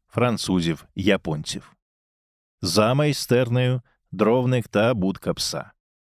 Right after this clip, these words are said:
А далі простяглося невелике поле. Саме там, у майбутньому,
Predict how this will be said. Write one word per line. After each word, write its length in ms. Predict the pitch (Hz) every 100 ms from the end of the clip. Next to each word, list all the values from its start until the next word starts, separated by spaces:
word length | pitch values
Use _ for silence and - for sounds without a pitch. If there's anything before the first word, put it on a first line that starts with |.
| _
А 200 | 101 98
далі 360 | 87 113 101 73
простяглося 960 | - 98 - - 90 98 131 - 120 - _ -
невелике 640 | 135 117 98 87 82 82
поле. 400 | - 69 64 - _ _ _ _
Саме 480 | - - 110 117 113
там, 320 | - 113 76 -
у 60 |
майбутньому, 760 | 87 82 78 117 - 85 80